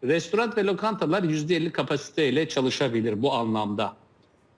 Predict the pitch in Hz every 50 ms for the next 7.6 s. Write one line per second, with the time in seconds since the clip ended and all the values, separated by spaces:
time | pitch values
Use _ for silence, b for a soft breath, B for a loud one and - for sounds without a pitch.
0 | _ - 131 135 160 170 160 147 160 170 170 175 180 190 196 185 180 156 - -
1 | 160 175 175 170 151 151 147 139 127 131 131 - - 175 175 156 127 127 123 127
2 | 123 131 135 147 143 127 107 95 - - - _ - 160 170 170 156 156 165 156
3 | 156 160 151 143 - 160 151 151 151 147 - 151 143 139 - - 151 143 143 151
4 | 156 156 156 - - - _ _ _ _ - - 165 196 196 175 - - 156 147
5 | 151 147 147 160 160 143 127 135 143 151 170 170 160 - - - 151 143 147 143
6 | 143 139 123 - 135 131 143 180 175 147 - - 131 123 127 143 156 156 123 117
7 | 120 123 117 113 110 131 156 156 113 92 - -